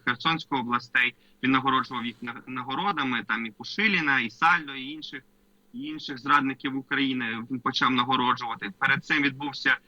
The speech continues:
важливий для Російської Федерації, за їх словами, візит, е, президента Російської Федерації до Білорусі. Це єдиного зовнішнього політичного партнера, до якого він може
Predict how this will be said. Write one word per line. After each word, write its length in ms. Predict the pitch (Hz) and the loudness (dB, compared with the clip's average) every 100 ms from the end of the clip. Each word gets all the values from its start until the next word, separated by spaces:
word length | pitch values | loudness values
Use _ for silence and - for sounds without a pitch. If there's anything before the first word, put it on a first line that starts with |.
| _ _ | _ _
важливий 500 | 135 135 147 165 127 | 2 2 2 0 -2
для 160 | 117 120 | -4 -6
Російської 480 | 127 - 123 - 123 | -6 -8 -8 -8 -12
Федерації, 460 | 135 127 127 123 123 | -4 2 2 0 -8
за 120 | 123 | -8
їх 120 | 123 | -8
словами, 500 | - 131 127 123 120 | -8 -6 -2 -2 -2
візит, 360 | 127 127 147 131 - _ _ - | -2 0 0 -2 -6 _ _ -4
е, 280 | 127 131 123 | -2 0 -2
президента 460 | 139 127 135 135 131 | -2 -2 2 2 0
Російської 460 | 123 131 123 131 131 | -4 -2 -4 -4 -4
Федерації 440 | 127 127 120 127 | 2 4 4 0
до 60 | 127 | 0
Білорусі. 640 | 127 127 127 185 - 131 | 2 2 2 2 0 -4
Це 180 | - 127 | -2 0
єдиного 500 | 127 143 131 117 117 | 2 2 2 2 0
зовнішнього 500 | 120 123 117 127 120 | -2 -4 -6 -8 -2
політичного 540 | 120 120 131 - 120 - | -2 0 -4 -2 -4 -2
партнера, 380 | 123 131 120 120 | 0 2 2 2
до 80 | |
якого 360 | 120 - 127 120 | 0 -2 -4 -2
він 100 | 120 | -2
може 260 | 123 120 | -2 -4